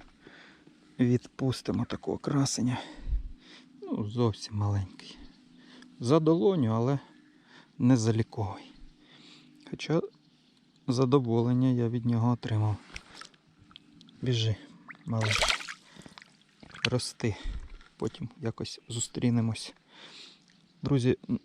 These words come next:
напевно ж, багато підписників, які ловлять так само на боковий кивок. Поділіться своїми враженнями. Можливо, в когось є якісь напрацювання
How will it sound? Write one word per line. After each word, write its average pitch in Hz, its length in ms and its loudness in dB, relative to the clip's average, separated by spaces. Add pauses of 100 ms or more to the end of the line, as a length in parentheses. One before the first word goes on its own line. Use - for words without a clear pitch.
(320)
напевно 156 440 6
ж, - 160 2 (1200)
багато 147 340 6
підписників, 123 680 0
які 123 220 2
ловлять 117 420 4
так - 180 0
само 131 360 4 (120)
на 117 140 4
боковий 117 400 2
кивок. 110 440 0 (1080)
Поділіться 135 580 0 (500)
своїми 123 600 6 (120)
враженнями. 113 880 4 (800)
Можливо, 120 600 4 (2500)
в - 80 -20
когось 117 400 2
є 123 220 6
якісь - 320 -2
напрацювання 120 880 4